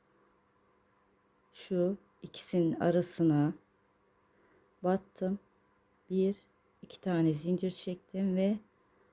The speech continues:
aynı yuvaya battım. Bu şekilde. Bir, iki tane zincir çektim. Bir, iki tane örümceğimi aldım yine.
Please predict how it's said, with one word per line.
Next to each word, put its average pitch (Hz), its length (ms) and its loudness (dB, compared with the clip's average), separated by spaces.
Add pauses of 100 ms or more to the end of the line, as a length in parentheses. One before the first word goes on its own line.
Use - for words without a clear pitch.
(1200)
aynı 196 320 4
yuvaya 175 500 4
battım. 151 480 -4 (720)
Bu - 40 -18
şekilde. 151 640 -8 (2500)
Bir, 226 380 2 (1300)
iki - 240 -12
tane 165 380 2
zincir 175 420 2
çektim. 214 560 -4 (2500)
Bir, 185 360 0 (580)
iki - 240 -20
tane 156 400 2
örümceğimi 160 720 2
aldım 185 520 0
yine. 185 320 0